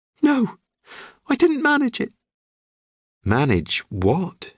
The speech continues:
He wondered. But she quickly answered this. "I tried. I did mouth to mouth and pumped his chest, but nothing worked." Silence again. He listened to it, aware of the girl close by.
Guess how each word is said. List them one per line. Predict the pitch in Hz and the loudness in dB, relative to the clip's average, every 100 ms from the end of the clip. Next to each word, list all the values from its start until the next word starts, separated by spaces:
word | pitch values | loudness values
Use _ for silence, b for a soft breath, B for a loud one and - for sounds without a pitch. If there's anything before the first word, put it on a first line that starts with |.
| - | -4
He | 98 | 0
wondered. | 98 95 87 - _ _ _ _ - | 2 2 0 -4 _ _ _ _ -6
But | - | -2
she | - | -2
quickly | 113 - - 104 | 0 -2 0 0
answered | 110 127 - 90 | 2 2 0 -2
this. | 87 - - b b b b - | -2 -4 -8 b b b b -4
"I | 285 | -2
tried. | - 370 370 269 302 - _ B B B B B B | 0 2 4 2 0 -4 _ B B B B B B
I | 277 | 0
did | 370 381 - | 2 0 0
mouth | 285 277 - | -2 0 -2
to | 277 | -2
mouth | 285 269 - | 2 0 2
and | 247 - | -2 -2
pumped | - 339 320 | -4 -4 -2
his | 240 - | -4 -2
chest, | - 320 - - - B B - | -2 -2 -2 -6 -10 B B -4
but | 311 | 0
nothing | 339 359 453 339 330 | 2 0 0 0 4
worked." | 403 381 285 _ - _ _ _ _ _ _ _ _ _ _ _ _ | 4 2 0 _ -20 _ _ _ _ _ _ _ _ _ _ _ _
Silence | - 120 127 107 90 | -4 0 2 2 2
again. | 98 101 92 - _ _ _ _ _ _ _ _ _ _ - | 0 0 0 -2 _ _ _ _ _ _ _ _ _ _ -4
He | 117 | 0
listened | 131 127 101 - | 2 2 -2 -2
to | 95 | -8
it, | 92 - B B | -10 -16 B B
aware | - 117 131 139 123 | -2 2 2 2 0
of | 98 | 0
the | 104 | 0
girl | 127 120 98 | 2 2 2
close | - 120 104 | 0 0 0
by. | - 123 101 85 | -2 -2 -2 -4